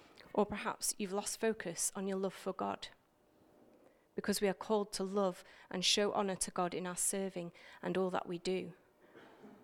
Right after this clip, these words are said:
So serving and using our gifts in this way shouldn't be a chore or a duty. It should be seen as a privilege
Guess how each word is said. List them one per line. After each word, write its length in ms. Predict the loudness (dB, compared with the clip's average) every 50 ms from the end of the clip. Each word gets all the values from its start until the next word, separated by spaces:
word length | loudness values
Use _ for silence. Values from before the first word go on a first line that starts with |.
| -20 -20 -12 _
So 160 | -2 0 0
serving 460 | 2 6 6 8 8 8 6 4 2
and 140 | 2 2 2
using 260 | 2 2 4 4 4
our 80 | 2 2
gifts 380 | 2 0 0 -2 2 2 2 2
in 100 | 4 2
this 180 | 0 0 2
way 140 | 2 2 2
shouldn't 380 | 2 2 2 2 0 0 0 0
be 100 | 0 0
a 60 | 0
chore 440 | -2 -2 0 2 2 4 2 2 0
or 100 | 0 -2
a 60 | -2 -2
duty. 560 | 0 -2 -2 -2 -4 -6 -8 -8 -12 -14 -18 _ _ -20 -20 -20 -20 _ -4
It 100 | 0 2
should 160 | 2 2 2
be 80 | 0 0
seen 300 | 2 2 2 0 0 -2
as 120 | -2 -2 -2
a 40 | -2
privilege 760 | -4 -8 -6 -2 0 0 0 0 -2 -2 -2 -2 -4 -4